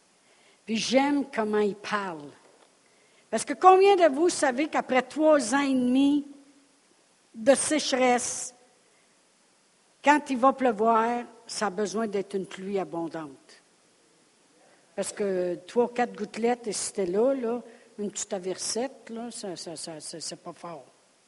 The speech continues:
Puis quand Élie a promis à Achab qu'il va pleuvoir,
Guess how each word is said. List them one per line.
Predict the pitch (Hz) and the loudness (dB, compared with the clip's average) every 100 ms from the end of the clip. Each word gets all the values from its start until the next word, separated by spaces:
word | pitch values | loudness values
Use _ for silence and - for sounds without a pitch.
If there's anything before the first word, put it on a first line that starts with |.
| _ _ _ _ _ _ _ _ _ | _ _ _ _ _ _ _ _ _
Puis | - 208 | -10 -2
quand | 277 320 | 2 4
Élie | 320 277 262 285 320 | 4 2 2 6 6
a | 285 | 6
promis | 202 - 254 285 285 285 277 233 - - - _ _ _ _ | 2 0 2 2 4 2 2 -2 -6 -20 -20 _ _ _ _
à | 190 226 | -6 -4
Achab | 226 - - 247 247 208 | -2 0 2 2 2 -4
qu'il | 226 | -2
va | 220 | -2
pleuvoir, | 214 220 196 214 214 220 | 0 0 2 2 2 0